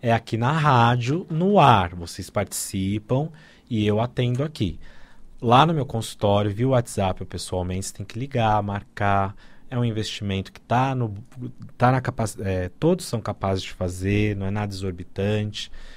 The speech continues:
né? E é o meu trabalho, né? Então,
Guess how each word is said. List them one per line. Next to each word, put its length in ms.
né? 260
E 80
é 60
o 40
meu 140
trabalho, 580
né? 180
Então, 280